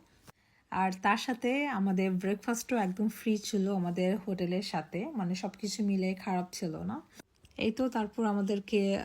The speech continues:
লাঞ্চের খাবার সার্ভ করেছে, যেহেতু আমাদের ফ্লাইটটা ছিল সাড়ে এগারোটা বাজে, but ছাড়তে ছাড়তে তারা around সাড়ে বারোটা বাজিয়ে ফেলেছে। আর আমি ফার্স্টের দিকে কনফিউজ ছিলাম যে আসলে ওরা কি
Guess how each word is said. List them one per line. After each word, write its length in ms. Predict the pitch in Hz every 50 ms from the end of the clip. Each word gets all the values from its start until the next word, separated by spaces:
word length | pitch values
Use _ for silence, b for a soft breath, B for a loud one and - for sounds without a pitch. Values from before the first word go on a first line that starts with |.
| - -
লাঞ্চের 520 | 202 190 190 180 180 180 180 - 202 185 185
খাবার 420 | 185 - 190 180 180 180 180 180
সার্ভ 300 | 185 - - 190 180 185 180 -
করেছে, 520 | - 196 175 170 170 - - 226 233 240
যেহেতু 280 | 208 190 202 180 170 190
আমাদের 260 | 180 180 175 185 190
ফ্লাইটটা 480 | 185 - - 175 175 190 185 - 208 196
ছিল 440 | - - 226 196 185 185 185 190
সাড়ে 360 | 190 185 - 220 190 185 190 190
এগারোটা 380 | 185 190 185 190 190 220 202
বাজে, 380 | 185 185 165 165 - - 208 220
but 220 | 208 190 175 170 - - -
ছাড়তে 520 | - - 202 175 175 - - _ - 185 185
ছাড়তে 420 | 185 - 185 170 175 - - 190
তারা 480 | 185 - 175 170 175 175 175 175 170 165
around 240 | 170 175 175 175 175
সাড়ে 340 | - - - 196 185 185
বারোটা 640 | 185 185 185 180 170 170 - 175 170 170 170 170 170
বাজিয়ে 440 | 170 170 156 156 156 170 160 170 180
ফেলেছে। 600 | 180 170 151 151 160 165 - - - 214 294 359 B B B B B B B B B B B B B -
আর 320 | 196 196 196 196 190 196
আমি 400 | 190 185 185 185 190 190 190 190
ফার্স্টের 520 | 196 - 202 196 226 - - - 247 233
দিকে 280 | 214 240 226 233 233 226
কনফিউজ 600 | 226 233 208 208 214 208 - - 247 240 220 -
ছিলাম 400 | - - 226 202 190 196 262 277
যে 160 | 247 - 208 185
আসলে 400 | 175 190 - 208 202 196 202 190
ওরা 200 | 180 180 185 185
কি 200 | - 220 202